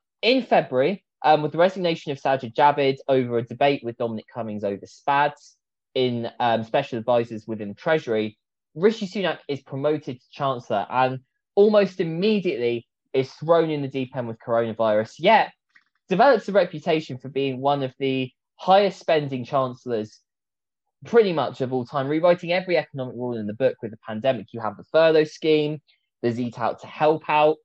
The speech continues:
as another particular highlight of Rishi Sunak. There's been a lot, and his, um, popularity is higher than pretty much any other pop-, uh, politician within the U K at the moment. But you could say, obviously,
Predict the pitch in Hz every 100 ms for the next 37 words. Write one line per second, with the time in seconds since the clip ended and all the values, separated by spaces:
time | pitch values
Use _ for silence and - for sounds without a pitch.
0 | - 123 123 131 131 127 - 139 139 123
1 | 131 127 123 131 127 - 123 - 131 127
2 | 127 - _ _ _ _ _ _ _ _
3 | _ _ _ 175 208 214 269 254 262 233
4 | 180 196 226 330 - _ 214 208 196 170
5 | 170 _ _ 220 - 143 139 156 147 -
6 | - - - _ _ _ 139 135 - 175
7 | 190 151 120 117 - 127 120 - - 143
8 | 135 117 113 123 - _ - _ _ -
9 | 123 110 131 113 127 113 110 104 110 104
10 | 98 98 - 110 104 98 92 90 80 _
11 | _ _ _ _ _ _ _ _ _ _
12 | 254 254 262 302 - 370 - 349 330 285
13 | _ _ _ _ _ 202 208 214 208 208
14 | 196 185